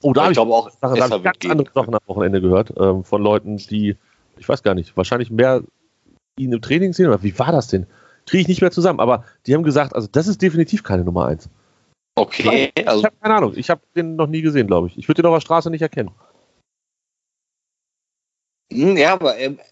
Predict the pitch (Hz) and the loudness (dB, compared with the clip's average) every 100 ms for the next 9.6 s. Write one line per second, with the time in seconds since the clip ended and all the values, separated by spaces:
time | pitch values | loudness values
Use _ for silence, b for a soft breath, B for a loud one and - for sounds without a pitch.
0 | _ - - 139 135 120 160 175 - 107 | _ -12 0 0 0 0 -2 -4 -8 -2
1 | 110 98 98 - 123 123 120 - - 139 | 0 -2 -2 0 2 0 -2 -2 2 4
2 | 202 135 127 - - 87 - _ - - | 4 2 -2 -2 -12 -18 -18 _ -14 -10
3 | - 127 127 - 147 139 - 104 - - | -4 -2 -2 0 -2 -2 0 2 2 0
4 | 156 135 - 123 127 127 127 123 b b | 0 -2 0 2 4 4 2 2 b b
5 | b 117 - 113 135 135 131 123 123 123 | b -2 0 -2 -2 -4 -4 -2 0 0
6 | 104 139 - 85 82 78 - 104 101 107 | 2 0 0 -2 -2 -6 -4 0 2 0
7 | - 85 - 85 78 80 - B B B | 0 -2 2 2 2 0 -4 B B B
8 | B 82 87 101 101 101 104 147 185 196 | B 0 2 2 2 0 0 0 -2 -8
9 | B B B 117 120 120 | B B B 4 6 4